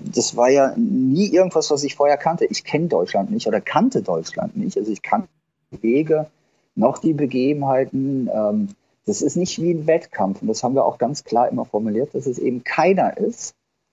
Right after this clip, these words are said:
sondern so ein, wie ein Begegnungslauf sein will. Also das will ist jetzt bewusst gewählt, weil wir wussten's ja nicht.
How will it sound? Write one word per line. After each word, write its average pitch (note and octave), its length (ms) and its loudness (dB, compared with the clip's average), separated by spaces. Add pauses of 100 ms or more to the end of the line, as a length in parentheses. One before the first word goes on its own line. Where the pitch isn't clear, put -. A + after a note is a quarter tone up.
sondern B2+ 600 0
so - 160 2
ein, C3+ 260 0
wie D#3+ 100 2
ein E3+ 200 0
Begegnungslauf C#3+ 800 2
sein F#2+ 440 0
will. A#2 360 4 (720)
Also G#2+ 240 4
das A2 280 0
will B2+ 200 6
ist - 140 -2
jetzt - 180 -2
bewusst A2+ 340 0
gewählt, C3+ 480 0
weil A2 160 2
wir G#2 100 0
wussten's C3 440 -2
ja F#2+ 100 -2
nicht. G2+ 300 -6